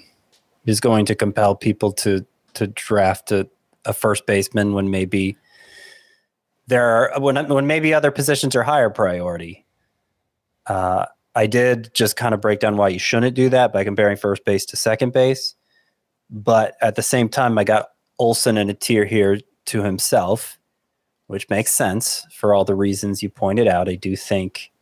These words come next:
I do think he is a step behind the Pete Alonso, Paul Goldschmidts of the world, but a step ahead of the Jose Abreu, Vinny Pasquantinos of the world. Uh, but at the same time, I don't have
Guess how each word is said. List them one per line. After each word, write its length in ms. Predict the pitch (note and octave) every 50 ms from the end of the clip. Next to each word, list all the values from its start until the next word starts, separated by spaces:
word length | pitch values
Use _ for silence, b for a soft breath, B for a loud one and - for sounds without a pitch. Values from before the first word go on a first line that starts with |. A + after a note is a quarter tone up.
| _ _ _ _ _ _ _ _ _ _ _ _ _ _ _
I 100 | G2+ G2
do 220 | F#2+ - G#2 G#2+ G2+
think 380 | - - - A2 G#2 G2+ G2+
he 320 | - - - G#2 G2 G2+ F2
is 220 | G#2 G#2 G2 G#2
a 60 | G2
step 380 | - - - - G#2+ G#2 G2 -
behind 640 | - G2 G2+ G#2+ G#2 G2+ G2+ G2+ G2+ G2 G2 G2 -
the 100 | - F#2
Pete 220 | - - A2 G2+
Alonso, 720 | G2+ G2 G2+ G2+ G2 G2+ G2 F#2+ G2+ G2 G2 F#2+ F#2+ F#2+ F#2
Paul 340 | - - - G2+ G2 G2
Goldschmidts 560 | G2 G2+ G2 G2 - - - G#2 F#2+ F#2 - -
of 60 | G2
the 60 | F#2+
world, 320 | F#2+ F#2 F#2 F#2+ G2 G2
but 120 | G2 F#2+ F#2+
a 40 | -
step 300 | - - - F#2 F2+ G#2
ahead 280 | G2 F#2 G#2 G2 F#2+
of 120 | F#2+ F#2 F#2
the 80 | F#2+
Jose 420 | F2+ G#2+ G2 F#2+ F#2 G2 F#2+ F#2+ F#2+
Abreu, 420 | F2+ - G2 F#2+ F#2+ F#2+ F#2+ F#2
Vinny 220 | F#2+ F#2+ F#2 F#2
Pasquantinos 920 | - - G#2+ F#2+ F#2 - - G2 F2+ F2+ - - A2+ A2 G#2+ G#2 F#2+ F2+ -
of 100 | F#2 F2+
the 100 | - F2
world. 440 | F2 E2+ E2+ E2 E2 F2 G#2 - - _ _ _ _ _ _ _ _ _ _ _ _ _ _ _ _ _ _ _ - -
Uh, 200 | - D#2+ - - -
but 120 | - -
at 80 | C3 -
the 80 | D#3
same 180 | - G3 G3 F#3
time, 220 | - G3 G3 F#3
I 80 | F#3 E3
don't 220 | F3 F3 E3 D3
have 340 | E3 D#3+ D3+ C#3+ C#3 D3+